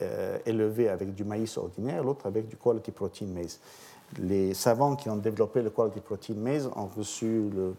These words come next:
prix du World Food Prize en deux mille un.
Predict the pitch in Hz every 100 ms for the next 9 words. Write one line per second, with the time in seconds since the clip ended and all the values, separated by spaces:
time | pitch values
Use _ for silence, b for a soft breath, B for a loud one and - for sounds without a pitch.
0 | - - 120 107 101 101 104 101 - 104
1 | - 92 98 113 - B B B B -
2 | 95 98 95 92 92 92 92 92 90 90
3 | 95 113 113 92 92 92 95 - - 87